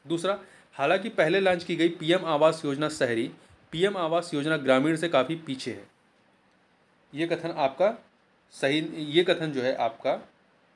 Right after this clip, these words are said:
सही है। नवीनतम आंकड़ों के अनुसार प्रधानमंत्री आवास योजना ग्रामीण की पूर्णता दर जो है वो सिक्सटी सेवन पॉइंट सेवन टू परसेंट है, जबकि प्रधानमंत्री आवास योजना शहरी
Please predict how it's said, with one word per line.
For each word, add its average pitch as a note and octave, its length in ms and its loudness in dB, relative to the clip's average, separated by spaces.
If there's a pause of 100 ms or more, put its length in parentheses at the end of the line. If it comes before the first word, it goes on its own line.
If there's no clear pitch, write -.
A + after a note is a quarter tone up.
(120)
सही G3+ 260 -2
है। G3 100 -10 (1080)
नवीनतम E3+ 420 2
आंकड़ों F#3+ 180 -2
के F#3+ 40 -4
अनुसार F3+ 160 -8
प्रधानमंत्री D#3 380 -2
आवास E3 260 4
योजना E3 160 -2
ग्रामीण C#3 400 2
की E3+ 100 -8
पूर्णता D3 460 2
दर B2+ 160 0
जो A#2 120 -2
है E3+ 220 -2 (300)
वो D#3 80 -6
सिक्सटी F#3 400 -6
सेवन F3 300 -2
पॉइंट D3 420 -2 (240)
सेवन F#3 460 0
टू E3 180 -8
परसेंट A#2+ 340 -8
है, A2+ 60 -6
जबकि C3 160 -4
प्रधानमंत्री C#3+ 400 0
आवास C#3+ 220 2
योजना D3 200 -6
शहरी D#3+ 440 -2